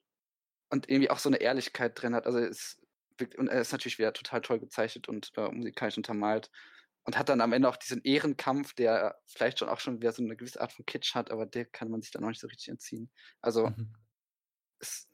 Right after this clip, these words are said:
Speaker 1: ein sehr, sehr schöner Film. Ähm, dann habe ich auch noch gesehen, äh,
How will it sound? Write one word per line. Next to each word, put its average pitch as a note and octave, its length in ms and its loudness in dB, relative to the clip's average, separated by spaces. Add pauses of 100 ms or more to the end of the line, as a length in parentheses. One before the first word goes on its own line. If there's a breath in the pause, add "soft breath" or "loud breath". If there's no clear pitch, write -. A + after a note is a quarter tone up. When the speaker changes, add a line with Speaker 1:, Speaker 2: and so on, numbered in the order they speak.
Speaker 1:
ein - 120 -12
sehr, A2+ 220 2
sehr A2+ 140 2
schöner A2 260 0
Film. G#2 460 -4
Ähm, G#2+ 460 0 (1080)
dann B2 180 2
habe C3+ 100 6
ich B2+ 140 -2
auch C3 80 6
noch D#3 160 4
gesehen, C#3 520 4
äh, A2 380 6